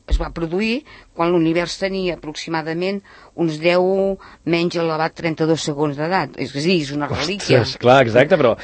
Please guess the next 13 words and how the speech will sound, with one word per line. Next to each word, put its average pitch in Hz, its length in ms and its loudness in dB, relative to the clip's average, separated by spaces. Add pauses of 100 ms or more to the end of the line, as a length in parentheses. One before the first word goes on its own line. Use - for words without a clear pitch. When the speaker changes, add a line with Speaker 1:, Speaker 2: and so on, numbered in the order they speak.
(100)
Speaker 1:
Una 151 80 -2
Speaker 2:
a, 139 80 2
a, - 0 -
Speaker 1:
relíquia. 131 380 4
Speaker 2:
això 151 260 8
estem 185 240 6
parlant 180 420 8
d'ara 170 380 10
fa 190 300 6
tretze 127 680 6 (160)
mil 165 400 8
vuit-cents 160 640 6
milions 139 400 10